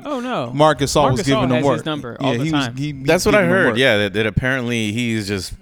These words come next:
Speaker 3: trash against Marc Gasol.
Speaker 2: Yeah, he's
Speaker 1: Yeah.
Speaker 2: not. Mar-, he's smart.
Speaker 1: He's
Speaker 2: Marc is
Speaker 1: smart.
Speaker 2: smart, Mar-, and he's big.
Speaker 1: Yeah.
Speaker 3: Yeah.
Speaker 2: So he can't just, like, usually, you know, Joel can
Speaker 3: Joel's
Speaker 2: throw
Speaker 3: big
Speaker 2: his weight
Speaker 3: too.
Speaker 2: around.
Speaker 1: Right, but, I
Speaker 3: But
Speaker 1: mean, he's a, he's a defensive player of the year, man.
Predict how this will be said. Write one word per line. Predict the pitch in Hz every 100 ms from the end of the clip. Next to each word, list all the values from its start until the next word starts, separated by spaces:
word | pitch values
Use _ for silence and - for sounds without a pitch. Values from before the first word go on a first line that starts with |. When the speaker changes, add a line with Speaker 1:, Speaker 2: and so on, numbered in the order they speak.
| _ _
Speaker 3:
trash | - - 101 92 101 104 85 -
against | 92 92 85 -
Marc | 92 87 76
Gasol. | - 90
Speaker 2:
Yeah, | 78
he's | 139 135
Speaker 1:
Yeah. | 127 123
Speaker 2:
not. | 123
Mar-, | 143 196
he's | 190 202
smart. | 208 302 135 - - -
Speaker 1:
He's |
Speaker 2:
Marc | 180 165
is | -
Speaker 1:
smart. | 233 269 156
Speaker 2:
smart, |
Mar-, | 139 - -
and | 196
he's | 214 190
big. | 131 151 277 165 117 - -
Speaker 1:
Yeah. | -
Speaker 3:
Yeah. | - 85
Speaker 2:
So | 80
he | 180 190
can't | 180 214 185
just, | 190 196
like, | 165
usually, | 160 214 175 170
you | 156 151 147
know, | 131 117 110 131
Joel | 131 135 156 147
can | 131 117
Speaker 3:
Joel's | 104 127
Speaker 2:
throw | 147
Speaker 3:
big | 131
Speaker 2:
his | 123
weight | 143 202
Speaker 3:
too. | 156
Speaker 2:
around. | 120 113 113
Speaker 1:
Right, | - 139 -
but, | 151
I | 139 -
Speaker 3:
But | 170
Speaker 1:
mean, | 170 156 147
he's | 143 285 -
a, | 330 151 - -
he's | 254 -
a | 247
defensive | 135 - 175 170
player | - 185 170
of | 151
the |
year, | - 254
man. | 123 131 143